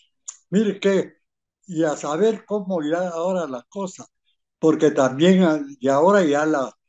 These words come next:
las máquinas que abren eso ya solitas le dan la vuelta a la, a la,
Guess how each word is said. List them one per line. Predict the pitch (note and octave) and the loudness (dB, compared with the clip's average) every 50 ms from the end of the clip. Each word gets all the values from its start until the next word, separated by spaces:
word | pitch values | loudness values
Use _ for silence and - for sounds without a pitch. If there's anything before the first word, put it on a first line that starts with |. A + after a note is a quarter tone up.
| _ _ _ _ | _ _ _ _
las | C3+ C3+ D3 D3 | -8 -8 -6 -6
máquinas | D3+ E3 F#3 F#3 F#3 - E3+ C#3+ C3+ - - _ | -4 -4 -4 -4 -4 -6 -6 -6 -6 -6 -8 _
que | - E3+ | -4 -2
abren | F3+ F#3 F3+ D#3 C#3 B2 F3 | 0 0 -2 -2 -4 -4 -4
eso | G3 G#3 F#3+ G3+ F#3+ | -4 -2 -2 -2 0
ya | E3+ E3 C#3+ B2+ | 0 0 0 -2
solitas | - - C3+ B2 C#3+ D#3+ D#3 - C#3 B2 A2+ G2 _ _ | -4 -6 -8 -8 -8 -8 -6 -6 -6 -6 -6 -10 _ _
le | A#2 | -6
dan | A#2 B2 C3 C3+ | -4 -4 -4 -4
la | B2 G2+ | -4 -6
vuelta | A2 B2 B2+ C3 - - B2 A2 - _ _ _ _ _ _ _ _ _ - - - | -8 -8 -8 -8 -6 -8 -8 -8 -10 _ _ _ _ _ _ _ _ _ -16 -10 -6
a | B2 B2 A#2+ | -4 -4 -2
la, | A#2+ A#2 G#2+ G#2 A2+ B2 A#2 G#2 - - _ _ _ _ _ _ _ _ _ _ | -2 -2 -4 -4 -4 -6 -8 -8 -12 -16 _ _ _ _ _ _ _ _ _ _
a | - C3 C3 A#2 A#2 A2+ | -14 -10 -8 -6 -6 -4
la, | A2+ A2+ G#2+ - - _ _ | -4 -6 -6 -8 -14 _ _